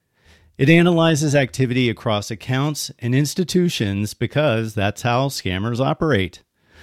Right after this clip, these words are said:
We'll share a little bit more about this later in the episode, but Eversafe, along with other services such as Everplans and, uh, Medicare planning,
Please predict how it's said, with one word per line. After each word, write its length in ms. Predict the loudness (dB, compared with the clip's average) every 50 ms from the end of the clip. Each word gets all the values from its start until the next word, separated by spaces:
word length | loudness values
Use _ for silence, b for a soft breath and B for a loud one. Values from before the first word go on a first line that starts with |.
| b b b b b b b b b
We'll 180 | b 4 4 4
share 260 | 4 2 2 4 4
a 40 | 2
little 280 | 2 2 2 2 2 2
bit 200 | 2 2 2 2
more 240 | 2 2 4 4
about 300 | 4 4 4 2 2 2
this 220 | 0 -4 -4 -2 -2
later 260 | 0 2 2 2 2
in 80 | 2 2
the 140 | 2 2
episode, 560 | 0 0 -2 -4 -4 -2 -2 -2 -2 -2 -2 -2
but 180 | -4 -4 -2
Eversafe, 840 | -2 0 2 2 2 2 2 0 0 0 0 0 -2 -4 -8 -12 -6
along 340 | -4 -2 0 2 2 2 2
with 140 | 0 -2 -2
other 320 | 0 0 2 4 4 2
services 760 | 2 0 -2 -2 -2 0 0 -2 -4 -4 -4 -4 -4 -4 -4
such 240 | -4 -4 -4 -4 -4
as 140 | -6 -6 -4
Everplans 960 | -4 -4 -2 -2 -2 -4 -4 -4 -2 -2 0 0 0 0 0 0 -2 -4 -6 -6
and, 280 | -4 -2 -2 -2 -4 -6 -10
uh, 60 | -8
Medicare 640 | -6 -4 -2 -2 0 0 -2 -2 -4 -4 -4 -4 -4
planning, 460 | -4 -6 -4 -4 -4 -4 -4 -6